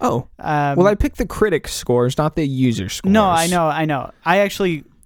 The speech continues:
Speaker 2: I actually probably agree with the user scores more than the
Speaker 1: I don't.
Speaker 2: than the critic scores.
Speaker 1: The reason
Speaker 2: I
Speaker 1: being
Speaker 2: just don't think, I don't, I don't find critics very,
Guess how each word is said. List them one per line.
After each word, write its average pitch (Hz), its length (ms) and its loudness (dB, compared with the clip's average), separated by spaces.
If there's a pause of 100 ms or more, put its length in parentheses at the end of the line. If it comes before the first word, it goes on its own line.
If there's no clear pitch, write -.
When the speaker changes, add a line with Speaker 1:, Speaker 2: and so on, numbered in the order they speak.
Speaker 2:
I 165 160 2
actually 170 600 -2 (400)
probably 165 540 0
agree 147 240 -2
with 143 140 -4
the 143 100 -8
user 147 360 -4
scores 139 380 -6
more 139 240 -4
than 139 200 -8
the 127 260 -12 (160)
Speaker 1:
I 139 100 2
don't. 98 240 -2
Speaker 2:
than 139 160 -4
the 131 80 -8
critic 139 320 -10
scores. 131 400 -12
Speaker 1:
The 165 180 4
reason 240 320 2
Speaker 2:
I 170 80 4
Speaker 1:
being 202 120 4
Speaker 2:
just 208 140 0
don't 254 220 -2
think, - 420 -4
I 170 180 0
don't, 208 320 -2 (200)
I 165 120 2
don't 196 320 -2
find 165 420 -4 (280)
critics 151 440 -4
very, 135 720 -6